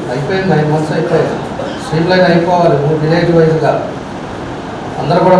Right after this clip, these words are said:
మారిపోయిన వాళ్ళంతా సెక్రటరీలు కానీ డిపార్ట్మెంట్లో మారిన వాళ్ళు కూడా అందరూ కూడా almost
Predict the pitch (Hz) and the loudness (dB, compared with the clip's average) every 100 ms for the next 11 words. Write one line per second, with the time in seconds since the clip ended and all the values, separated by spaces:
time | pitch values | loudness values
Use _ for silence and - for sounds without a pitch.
0 | 175 165 170 180 175 175 170 170 151 156 | 6 4 2 2 2 2 2 2 2 0
1 | 160 165 165 165 165 165 170 165 - - | 2 2 2 2 4 2 0 -2 -6 -10
2 | - - 147 143 135 165 165 165 151 156 | -12 -4 0 4 4 4 2 2 4 4
3 | 170 170 170 175 175 151 175 170 180 156 | 2 2 2 2 2 4 2 0 2 2
4 | - - - - - - 139 160 170 180 | 2 0 -2 -6 -10 -2 0 2 0 -2